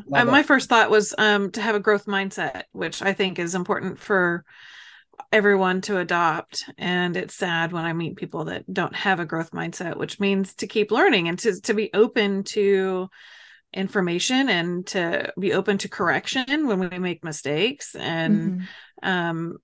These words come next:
Speaker 2: you know, to grow as a person and as an individual, um, and to keep learning for sure.
Speaker 1: Oh, I, I love it, guys. Well, thank you so much for joining me. And where can everybody find you?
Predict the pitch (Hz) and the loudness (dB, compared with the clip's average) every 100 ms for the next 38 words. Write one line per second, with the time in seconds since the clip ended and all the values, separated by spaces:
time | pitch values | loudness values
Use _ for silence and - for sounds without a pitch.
0 | - 202 180 175 175 - 190 165 156 190 | -8 -4 -2 -4 -6 -2 0 2 0 0
1 | 196 196 214 220 214 - 175 165 - 208 | 2 4 6 6 6 4 -2 -6 -4 -4
2 | - 175 165 165 170 165 165 165 165 170 | -4 -6 -4 -6 -6 -6 -4 -6 -4 -4
3 | 165 170 - _ 170 165 165 160 165 180 | -2 -4 -8 _ -8 -6 -6 -8 -10 -12
4 | - 185 180 - 214 180 185 196 170 180 | -8 -6 -4 -6 -6 -4 -6 -6 -8 -10
5 | _ _ _ _ _ - - 185 143 127 | _ _ _ _ _ -16 -12 -12 -12 -14
6 | 113 - 156 147 131 127 - 113 113 127 | -16 -8 -4 -4 -4 -8 -8 -10 -10 -12
7 | 135 _ _ _ - 175 170 - 196 208 | -16 _ _ _ -6 -4 -4 -2 0 2
8 | 202 202 - 175 175 185 - 190 170 160 | 2 2 4 4 4 2 0 -2 2 2
9 | 160 170 180 185 214 214 170 156 156 151 | 2 0 -2 -2 -2 -2 0 2 0 0
10 | 175 185 196 220 202 208 196 196 180 170 | 0 0 2 0 0 0 0 0 0 0
11 | 175 175 143 107 110 | 0 -2 -2 -2 -6